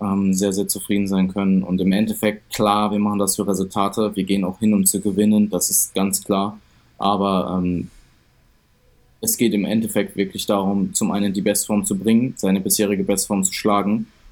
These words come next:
und den Prozess zu genießen und den Prozess, aus dem Prozess das zu gewinnen, Positives zu gewinnen für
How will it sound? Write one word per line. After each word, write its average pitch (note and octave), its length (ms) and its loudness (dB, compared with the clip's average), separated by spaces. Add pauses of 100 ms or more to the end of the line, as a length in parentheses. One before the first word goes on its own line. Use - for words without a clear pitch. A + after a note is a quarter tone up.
und G2 360 0
den F#2 180 0
Prozess - 560 0 (300)
zu A2+ 180 0
genießen G#2 580 4
und F#2+ 320 -2
den F#2+ 160 0
Prozess, - 600 0 (520)
aus A2 200 0
dem A#2 140 0
Prozess A2 380 0
das - 280 0
zu A2+ 100 -2
gewinnen, A2 560 2 (1500)
Positives B2+ 580 4
zu A2+ 100 2
gewinnen A2+ 400 6
für G#2+ 540 2